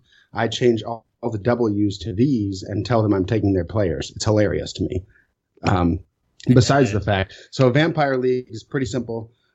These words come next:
Uh, there's a vampire. That person does not draft. Everybody el-, else in the league gets to draft normally, and then the vampire gets everything that's left over.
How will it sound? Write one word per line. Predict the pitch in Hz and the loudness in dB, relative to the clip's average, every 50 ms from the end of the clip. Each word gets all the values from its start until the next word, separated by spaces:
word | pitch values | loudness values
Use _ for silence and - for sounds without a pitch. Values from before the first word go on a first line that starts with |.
| _ - | _ -8
Uh, | - 107 101 95 90 104 | -6 -4 -4 -4 -4 -2
there's | 120 123 120 110 | 0 0 0 0
a | 113 101 | -2 0
vampire. | 120 127 127 110 110 110 101 98 107 123 127 _ _ _ - _ _ _ - | 2 0 0 0 -2 -4 -4 -2 -4 -6 -6 _ _ _ -20 _ _ _ -2
That | 113 120 117 | -2 -2 0
person | - 135 123 110 131 120 | 2 0 0 2 0 0
does | 107 104 101 113 | 0 0 0 0
not | 110 104 73 82 | 0 -2 -2 -2
draft. | 90 98 82 71 73 98 - _ _ _ _ _ _ _ _ _ _ _ - _ - - | -2 -2 -2 -2 -4 -8 -10 _ _ _ _ _ _ _ _ _ _ _ -20 _ -6 -2
Everybody | 127 147 151 151 147 143 143 | 0 2 4 4 4 4 6
el-, | 143 143 143 139 - - | 4 4 2 0 -2 -4
else | 151 151 151 143 - 147 | 0 0 0 0 2 2
in | 135 | 4
the | 127 | 4
league | 127 147 156 147 131 123 113 113 117 - | 8 8 8 8 6 4 2 0 -8 -2
gets | - 131 123 - | -2 -2 0 0
to | - 110 | -4 -2
draft | 104 120 120 113 110 110 - | 0 0 0 0 -2 -4 0
normally, | 120 135 151 151 131 117 110 107 110 110 117 - _ - | 2 4 4 6 4 4 2 0 -2 -4 -6 -10 _ -10
and | 110 113 113 113 117 123 | -4 -2 0 2 4 4
then | 120 120 117 117 120 104 | 4 4 4 2 0 0
the | 110 101 | -2 -2
vampire | 117 127 143 151 95 117 117 113 110 107 | 0 0 0 0 0 0 0 0 0 0
gets | 107 113 104 - - | 0 -2 -4 -4 -4
everything | 101 117 120 117 110 120 113 | -2 0 0 0 2 0 0
that's | 98 101 - - | -2 -2 -2 -2
left | 95 90 - - | -2 -2 -2 -4
over. | 87 58 52 58 - - - | -6 -4 -4 -8 -8 -10 -10